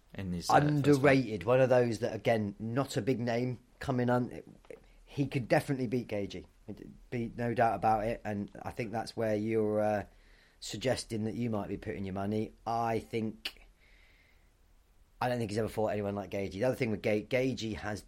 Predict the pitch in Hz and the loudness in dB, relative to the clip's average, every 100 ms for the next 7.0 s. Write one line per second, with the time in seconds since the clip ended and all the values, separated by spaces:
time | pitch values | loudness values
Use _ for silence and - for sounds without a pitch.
0 | - 123 120 120 123 123 - - 110 - | -8 -6 -4 -2 -2 -2 -6 -6 -6 -6
1 | 117 - 110 107 - - 101 90 80 95 | -8 -8 -8 -6 -6 -6 -6 -6 -10 -12
2 | - - 117 110 135 135 131 123 113 110 | -8 -4 -2 0 0 0 0 0 0 -4
3 | 110 110 101 90 95 - - - - - | -2 -2 -2 -2 -2 -6 -20 -20 -20 -20
4 | - 107 107 104 - 104 104 101 82 78 | -10 -2 0 0 -2 -6 -2 -4 -4 -10
5 | - 107 92 107 98 - 95 104 104 - | -10 -10 -6 -6 -6 -8 -8 -4 -6 -8
6 | - 95 87 - 85 82 90 85 87 87 | -10 -8 -8 -10 -12 -10 -10 -10 -12 -12